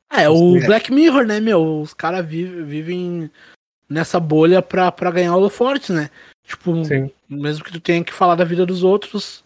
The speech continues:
Speaker 1: inventar coisas, tá ligado? Fu-, é, essa é a minha opinião sobre, sobre o rolê da mídia, no caso, tá ligado?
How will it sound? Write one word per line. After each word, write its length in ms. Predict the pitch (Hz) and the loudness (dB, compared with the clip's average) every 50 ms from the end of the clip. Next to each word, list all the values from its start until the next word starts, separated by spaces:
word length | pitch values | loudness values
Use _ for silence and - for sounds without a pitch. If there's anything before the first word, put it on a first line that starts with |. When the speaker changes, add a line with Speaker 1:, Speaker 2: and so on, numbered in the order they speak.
| _ _ _ _ _ _ _ _ - | _ _ _ _ _ _ _ _ -8
Speaker 1:
inventar 500 | 170 170 139 190 190 175 - 190 185 202 202 | -8 -6 -4 -4 -4 -4 -2 0 0 0 -2
coisas, 360 | - - 233 247 226 190 160 - | 2 4 4 6 6 4 -6 -8
tá 100 | - 143 | -10 -10
ligado? 340 | 135 131 135 131 143 143 143 | -8 -8 -6 -8 -8 -8 -12
Fu-, 320 | - - - 156 147 143 - | -18 -18 -18 -18 -18 -12 -8
é, 320 | 131 143 139 127 143 139 | -6 -4 -4 -2 -2 -2
essa 280 | 139 139 139 - - 196 | -2 -2 -2 -4 -4 -2
é 40 | 185 | -2
a 20 | |
minha 140 | 180 185 190 | 0 0 -2
opinião 400 | 185 - 196 208 214 214 208 208 | -4 -4 -2 0 0 0 0 0
sobre, 440 | - - 208 202 208 214 214 233 _ _ _ _ _ _ _ _ _ _ _ _ _ _ _ _ _ _ _ | -2 -4 -4 -2 -2 -2 -4 -6 _ _ _ _ _ _ _ _ _ _ _ _ _ _ _ _ _ _ _
sobre 260 | - - 170 165 180 | -4 -4 0 2 4
o 100 | 180 175 | 4 4
rolê 1300 | 170 180 180 175 175 170 175 180 185 185 185 185 185 185 185 180 180 180 180 175 175 175 170 170 165 - _ _ _ _ _ _ _ _ - | 4 4 4 4 6 4 4 4 4 4 4 2 2 2 0 0 0 0 -2 -2 -2 -2 -4 -4 -6 -8 _ _ _ _ _ _ _ _ -6
da 100 | - 160 | -4 -4
mídia, 320 | 180 190 220 220 170 180 156 | -2 -2 -2 -2 -2 -4 -6
no 80 | 151 143 | -6 -6
caso, 320 | - 151 151 151 135 - | -8 -6 -6 -6 -8 -12
tá 100 | - 110 | -16 -16
ligado? 420 | 104 107 117 120 135 139 131 _ | -14 -12 -12 -10 -10 -12 -12 _